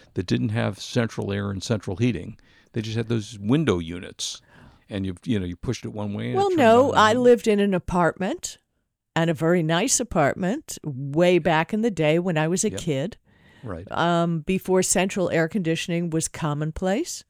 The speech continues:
Speaker 1: Mm-hmm.
Speaker 2: And you had one. I wouldn't, Mark, I think, think it's unfair to call it cheap motels because I, I, a lot of people, you know, have these,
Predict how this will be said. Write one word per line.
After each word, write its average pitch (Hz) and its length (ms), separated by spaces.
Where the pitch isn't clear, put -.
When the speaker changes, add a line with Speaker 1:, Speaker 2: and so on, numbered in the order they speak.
Speaker 1:
Mm-hmm. 101 360
Speaker 2:
And 226 480
you 254 160
had 294 240
one. 196 160
I 226 260
wouldn't, 277 460
Mark, 247 340
I 247 300
think, 196 180
think 180 220
it's 190 180
unfair 170 480
to 220 80
call 165 240
it 170 80
cheap 190 220
motels 175 560
because 220 300
I, 208 80
I, - 120
a - 60
lot 196 160
of 214 80
people, 226 400
you 254 100
know, 233 140
have 262 320
these, - 420